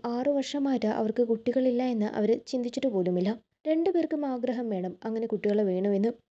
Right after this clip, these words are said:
ഇല്ലെങ്കിൽ രണ്ടുപേരും ഹാപ്പി ആയിട്ട് ജീവിക്കണം, എൻജോയ് ചെയ്യണം, അതിനല്ലേ ലൈഫ് എന്ന് പറയുന്നു. കുട്ടികൾ എന്നുള്ള പ്രോസസ് എല്ലാം തനിയെ നടക്കുമെന്ന് പറഞ്ഞു കൊടുക്കുകയാണ്. അത് ഭയങ്കര ഒരു മോട്ടിവേഷൻ ആയിരുന്നു ട്ടോ ഹീറോയ്ക്ക്.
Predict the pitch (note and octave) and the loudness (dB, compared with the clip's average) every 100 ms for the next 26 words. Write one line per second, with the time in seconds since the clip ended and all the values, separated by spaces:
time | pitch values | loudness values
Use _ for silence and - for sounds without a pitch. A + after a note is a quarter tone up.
0 | - E4+ F#4 F#4+ E4+ D#4+ E4+ E4 D#4 D4 | -2 0 2 0 0 0 0 -2 -4 -6
1 | C#4+ - D#4+ C#4+ A#3 G#3 G3 G#3 F#3+ G#3+ | -8 -4 -4 -2 -2 -2 0 0 0 2
2 | G#3+ G#3+ A#3+ A3 F#3+ F#3+ C#4 D4 D#4+ C#4 | 2 4 2 2 0 0 2 2 4 4
3 | A#3+ F#3+ G3 G#3 F#3 F#3 F#3 G#3+ A#3 B3+ | 4 2 2 0 2 2 2 2 4 4
4 | C4 C4+ C4 C4 C4+ C4 C4+ C#4 B3 B3+ | 4 2 2 4 6 4 4 0 0 0
5 | C#4+ C#4+ C#4+ B3+ A#3+ C#4 B3+ G#3 G3+ F#3+ | 0 2 2 2 2 2 2 2 0 2
6 | G#3 F3+ F3+ G#3 A#3+ C4 _ - D#4+ D#4+ | 2 2 2 2 2 -2 _ -6 -2 2
7 | D#4 D4+ E4 E4 D#4 D4+ B3+ B3 A#3 A#3+ | 2 2 0 0 0 -2 0 0 2 2
8 | A#3+ B3+ A3 F3+ F3+ E3+ F3+ G3+ G3+ G#3 | 2 0 0 0 0 0 2 4 4 2